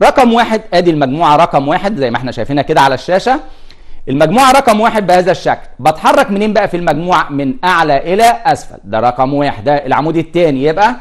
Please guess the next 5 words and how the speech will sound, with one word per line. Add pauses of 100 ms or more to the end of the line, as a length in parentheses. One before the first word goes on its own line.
(640)
اتنين،
العمود
الثالث،
ها، (280)
تلاتة،